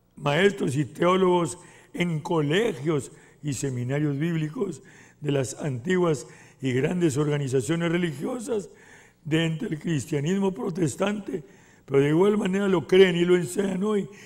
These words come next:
también un gran número de organizaciones y movimientos de tipo pentecostal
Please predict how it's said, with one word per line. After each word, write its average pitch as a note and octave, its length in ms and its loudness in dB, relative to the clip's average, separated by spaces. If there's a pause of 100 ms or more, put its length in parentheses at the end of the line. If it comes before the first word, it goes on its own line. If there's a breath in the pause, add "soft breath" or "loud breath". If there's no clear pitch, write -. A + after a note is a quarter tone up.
(180 loud breath)
también E3 380 0
un F3+ 100 0
gran F3 220 2
número F3 460 2 (300 loud breath)
de D3 120 2
organizaciones C#3+ 800 2
y D3+ 80 -2
movimientos D#3 800 0 (320 loud breath)
de C#3+ 160 0
tipo A#3 360 -4
pentecostal D#3 920 0